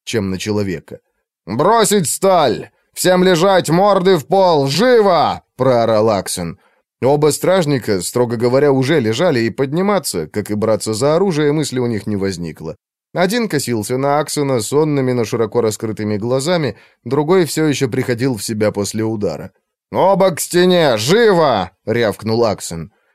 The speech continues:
Нерадивые стражники на четвереньках, как и было велено, перебрались к стене и осоловело вытаращились на него. Мысли в голове Аксена лихорадочно заметались, в голове шумело.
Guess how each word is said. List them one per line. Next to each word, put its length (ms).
Нерадивые 560
стражники 560
на 140
четвереньках, 720
как 200
и 60
было 240
велено, 400
перебрались 560
к 60
стене 500
и 120
осоловело 720
вытаращились 760
на 80
него. 380
Мысли 420
в 80
голове 340
Аксена 560
лихорадочно 840
заметались, 720
в 100
голове 340
шумело. 540